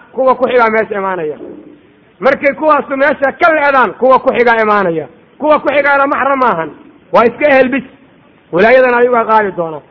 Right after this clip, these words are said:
Laakiin waa in intaanu dhammaatay, oysan meesha joogin. Waayo, dhaxalkaba haddii intaa la waayo, kuwa ku xigaa dhaxlaya. Ilaa uu rasuulku sida u wada yidhi, sallallahu alayhi wasallam, abtigu waxau dhaxlaa qofkaan wax dhaxla lahayn. Abti-, abtigaa kuma dhaxli karo. Laakiin wax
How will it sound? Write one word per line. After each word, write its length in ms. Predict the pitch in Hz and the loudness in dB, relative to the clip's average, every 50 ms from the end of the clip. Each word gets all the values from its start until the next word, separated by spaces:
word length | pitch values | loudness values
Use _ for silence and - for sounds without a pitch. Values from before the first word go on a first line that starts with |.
| _ _ _ - | _ _ _ -6
Laakiin 260 | 202 226 - 277 277 277 | -6 -2 2 4 4 4
waa 80 | 277 | 4
in 80 | 294 311 | 2 -2
intaanu 320 | 330 320 - 302 277 269 262 | -2 -2 0 0 0 2 0
dhammaatay, 480 | 254 233 233 220 214 202 - 202 185 185 | 0 0 0 0 -2 -2 -4 -8 -8 -4
oysan 280 | 208 233 233 240 277 269 | -4 -4 -2 -2 -2 0
meesha 280 | 285 302 277 202 247 233 | 0 -2 0 -2 -4 -4
joogin. 400 | 196 214 214 202 180 180 175 160 - - - - - - - - - - _ _ _ _ - | -2 -2 -2 -2 -2 -6 -8 -8 -12 -18 -20 -20 -20 -20 -20 -20 -20 -20 _ _ _ _ -2
Waayo, 280 | 185 233 277 262 269 262 | 0 2 2 2 0 0
dhaxalkaba 520 | 269 254 - 311 320 - - 285 277 254 | -2 -2 -2 -2 -4 -2 -2 -2 -2 -2
haddii 180 | 262 262 - 277 349 | -2 -4 -4 -4 -4
intaa 220 | 359 349 302 302 285 277 | -4 -2 0 0 0 2
la 80 | 269 | 2
waayo, 220 | 262 262 262 262 254 | 2 2 2 2 2
kuwa 200 | 214 277 277 262 | 2 0 0 0
ku 100 | 262 277 | -2 -4
xigaa 220 | 262 262 254 247 | -4 -2 -2 -2
dhaxlaya. 440 | 240 233 185 196 185 170 170 160 147 - _ _ _ _ - - - - _ _ _ _ - 214 | -2 -4 -4 -2 -2 -2 -4 -4 -8 -10 _ _ _ _ -20 -20 -20 -20 _ _ _ _ 0 2
Ilaa 200 | 254 294 285 285 | 4 4 4 4
uu 60 | 277 | 4
rasuulku 420 | 285 285 277 285 339 339 220 302 285 | 2 2 0 -2 -6 -8 -8 -10 -10
sida 220 | - 320 302 294 | -8 -4 -2 -2
u 100 | 311 339 320 | -2 0 0
wada 180 | 302 285 294 | 0 0 0
yidhi, 240 | 285 269 247 247 247 247 | -2 -4 -6 -8 -6 -4
sallallahu 460 | 254 254 254 262 262 277 302 285 269 | -2 -2 0 0 0 0 0 0 0
alayhi 220 | 254 247 247 247 233 | 0 0 0 0 0
wasallam, 280 | 240 240 226 202 156 - - - _ - | 0 -2 -2 -2 -4 -8 -12 -14 _ -2
abtigu 460 | 226 233 214 - 349 311 269 302 302 | -2 -2 0 -2 -4 -2 0 0 0
waxau 180 | 302 262 285 277 | 2 2 0 0
dhaxlaa 340 | 269 254 233 262 262 262 254 | 0 0 0 0 2 2 2
qofkaan 380 | 240 294 285 285 294 277 262 285 | 0 -2 -2 0 0 0 2 2
wax 160 | 339 277 277 | 0 -2 -2
dhaxla 260 | 302 262 247 269 262 254 | -2 -2 0 0 2 2
lahayn. 280 | 247 220 226 220 165 - - - _ _ | 0 0 0 -2 -4 -6 -10 -20 _ _
Abti-, 320 | 214 233 220 - 285 262 - | -4 -2 -2 -4 -8 -6 -4
abtigaa 360 | - 254 226 - 370 339 320 - | -4 -4 -2 0 0 0 0 0
kuma 160 | - 294 277 277 285 | 0 0 0 0 0
dhaxli 220 | 262 240 240 214 | 0 0 0 -2
karo. 280 | - 196 185 180 160 - - - _ _ _ _ _ _ - | -2 -2 -4 -4 -4 -6 -12 -18 _ _ _ _ _ _ -2
Laakiin 320 | 190 247 269 - - 285 285 320 | -2 -2 -2 -2 -6 -8 -6 -6
wax 120 | 320 254 | -6 -4